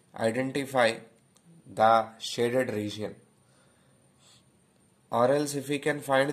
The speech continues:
this area, two times this area will be our required area, the shaded part. So first of all, the point of intersection of y equal to x square and y equal to x.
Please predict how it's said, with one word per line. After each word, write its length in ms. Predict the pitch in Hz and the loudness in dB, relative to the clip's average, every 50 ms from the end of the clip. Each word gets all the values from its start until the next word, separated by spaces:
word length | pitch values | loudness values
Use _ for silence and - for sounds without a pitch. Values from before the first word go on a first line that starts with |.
| 131 | -2
this 260 | 135 151 175 170 - 151 | -2 -2 -2 0 0 0
area, 420 | 131 120 110 113 123 139 170 175 - | 0 0 0 2 4 4 2 2 -2
two 160 | 147 143 139 | -6 -4 0
times 320 | 151 147 151 156 151 143 | 2 2 2 2 0 -2
this 180 | 147 143 139 139 | -4 -4 -2 -2
area 340 | 143 135 135 135 139 139 139 | -2 0 0 4 6 6 6
will 220 | 131 139 139 135 | 6 4 -2 -2
be 380 | - 147 170 196 208 - - - - - | -2 -2 -4 -4 -6 -8 -12 -16 -8 -4
our 180 | 113 113 117 120 | -2 0 0 0
required 420 | 120 - - - 135 123 113 104 | 0 -2 -2 4 6 6 6 6
area, 340 | 98 95 95 98 98 - - - _ _ _ _ _ _ _ _ _ _ _ - - _ _ _ _ _ _ _ _ _ _ | 2 -4 -6 -8 -8 -10 -10 -12 _ _ _ _ _ _ _ _ _ _ _ -20 -20 _ _ _ _ _ _ _ _ _ _
the 120 | - 117 113 | -12 -10 -8
shaded 440 | - - 127 120 117 110 98 92 - | -6 -6 -6 -4 -4 -6 -8 -6 -6
part. 500 | 92 90 92 - - - - - - - _ _ _ _ _ _ _ _ _ _ _ _ _ _ _ - _ _ _ _ _ _ - - _ _ - | -6 -6 -6 -8 -14 -20 -20 -20 -20 -20 _ _ _ _ _ _ _ _ _ _ _ _ _ _ _ -20 _ _ _ _ _ _ -20 -20 _ _ -12
So 260 | - - 147 139 139 | -6 -2 0 2 2
first 300 | 139 139 135 127 - - | 2 2 0 0 2 0
of 160 | 160 147 - 160 | -2 0 0 0
all, 260 | 160 165 175 170 - - - - | 2 2 2 0 -4 -8 -8 -4
the 120 | 120 113 | -2 -2
point 380 | 110 131 127 135 143 147 151 160 | 2 2 2 2 2 0 0 2
of 220 | 160 156 156 151 | 2 2 0 -2
intersection 600 | 143 139 135 151 147 135 151 147 - - 151 139 | -6 -4 -2 -2 -2 -2 -4 -6 -6 -6 -4 -2
of 200 | 147 151 139 131 | -2 -2 0 0
y 120 | 135 131 135 | 0 0 2
equal 320 | 139 143 139 - 147 143 143 | 0 -2 -4 -4 -6 -2 -2
to 60 | 143 | -2
x 140 | 139 - - 143 | -2 -4 -8 -10
square 320 | - - - 147 151 151 156 | -8 -4 -2 0 0 2 0
and 160 | 147 139 127 | -2 -2 -2
y 100 | 120 120 | -2 -2
equal 360 | 120 120 117 120 - 117 107 | -2 -2 -6 -4 -4 -4 -4
to 180 | - 104 90 87 | -4 -4 -2 -4
x. 340 | 98 - - - - - | -4 -4 -6 -10 -10 -10